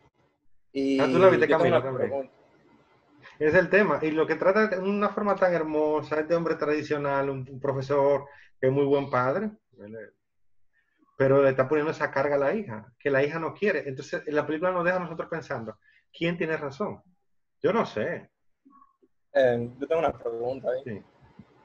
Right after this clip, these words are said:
Speaker 1: O sea, al final ella no logra ni lo que quiere, ni lo que necesita, entonces
Speaker 2: Claro, una película moderna. Esa es la diferencia. Por eso la película parece clásica, y vamos Ernesto a lo de la luz, pero es moderna porque al final ella, ella se queda en su laberinto.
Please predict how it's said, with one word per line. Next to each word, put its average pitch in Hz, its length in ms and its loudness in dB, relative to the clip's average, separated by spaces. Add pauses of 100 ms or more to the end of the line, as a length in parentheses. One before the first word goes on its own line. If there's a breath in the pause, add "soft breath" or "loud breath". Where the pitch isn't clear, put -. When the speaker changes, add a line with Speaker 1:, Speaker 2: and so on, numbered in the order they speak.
(180)
Speaker 1:
O - 40 -18
sea, 147 140 4
al 139 80 4
final 147 280 4
ella 147 140 6
no 151 100 4
logra 147 260 4
ni 139 100 0
lo 139 120 4
que 127 120 -4
quiere, 127 480 4
ni 120 140 -4
lo 123 120 -2
que 120 80 -6
necesita, 123 560 -4
entonces 120 760 0 (360)
Speaker 2:
Claro, 113 320 0
una 110 120 0
película 117 220 -2
moderna. 117 460 0 (720)
Esa 127 120 -6
es 139 140 -2
la 135 100 2
diferencia. 117 520 -4
Por 127 160 -2
eso 170 180 2
la 156 140 2
película 170 260 2
parece 185 300 0
clásica, 139 400 0
y 127 40 2
vamos 147 280 0
Ernesto 160 300 -4
a - 20 2
lo 151 100 2
de 147 60 2
la 147 120 2
luz, 135 320 -4 (1120 loud breath)
pero 131 260 4
es 135 60 4
moderna 147 340 2
porque 135 180 0
al 123 80 0
final 123 260 -2
ella, 131 280 2
ella 127 220 2
se 135 140 -8
queda 139 260 2
en 147 80 -6
su 143 300 -6
laberinto. 107 720 -4